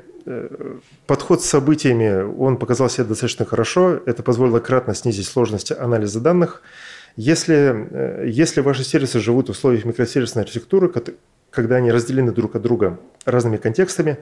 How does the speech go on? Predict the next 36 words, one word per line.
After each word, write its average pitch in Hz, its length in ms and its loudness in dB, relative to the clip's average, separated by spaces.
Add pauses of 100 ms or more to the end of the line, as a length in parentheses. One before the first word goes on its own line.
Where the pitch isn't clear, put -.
(360)
гораздо 131 360 0
проще 147 360 2
отправить 135 400 2
данные 131 360 2
сразу, 110 340 0
когда 104 200 -4
они 101 120 -2
под - 160 -4
рукой, 151 260 4
в 107 80 0
одном 113 220 2
документе, 139 500 0
чем 113 240 -4
потом, - 560 0 (220)
э, 110 260 -2
постфактум 139 760 0 (380)
городить 127 400 0
сложные 117 440 2
E 107 100 2
T 151 180 4
L, 151 120 2
подключаться - 580 -4
при - 160 -10
помощи 117 400 0
разных 110 340 0
инструментов 117 480 -2
к - 80 -14
разным 110 280 0
базам 101 280 -2
данных, 151 520 0
э, 104 260 -2
и 107 260 -4
там 113 360 -2
их 95 80 -6
джойнить, 120 480 0
и 95 120 -8